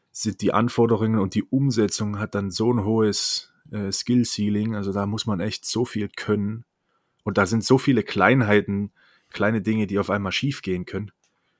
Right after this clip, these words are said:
und auf die ich achten muss. Dementsprechend, äh, Chapeau an Flo, dass er das jedes Mal so gut kann und auch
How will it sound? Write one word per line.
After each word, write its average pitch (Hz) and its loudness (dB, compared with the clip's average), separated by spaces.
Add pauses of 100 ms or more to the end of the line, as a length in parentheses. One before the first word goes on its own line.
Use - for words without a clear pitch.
(560)
und 95 -10
auf - -12
die 104 -8
ich - -4
achten 107 -2
muss. 104 -6
Dementsprechend, 98 -4
äh, 92 -6 (160)
Chapeau 104 -6
an 101 -8
Flo, 104 -10 (920)
dass - -6
er 107 2
das - -4
jedes 104 -2
Mal 104 0
so 101 0
gut 104 -6
kann 101 -2
und 101 0
auch - -8